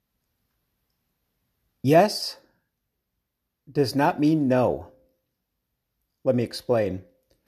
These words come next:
So the other day I was talking about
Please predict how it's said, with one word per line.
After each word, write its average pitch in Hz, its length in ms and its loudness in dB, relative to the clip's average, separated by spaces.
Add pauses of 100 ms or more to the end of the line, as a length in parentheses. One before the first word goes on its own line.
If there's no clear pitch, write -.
(800)
So - 200 0
the 160 160 4
other 165 160 4
day 131 240 6
I 127 80 8
was 123 140 2
talking 127 340 -4
about 107 480 0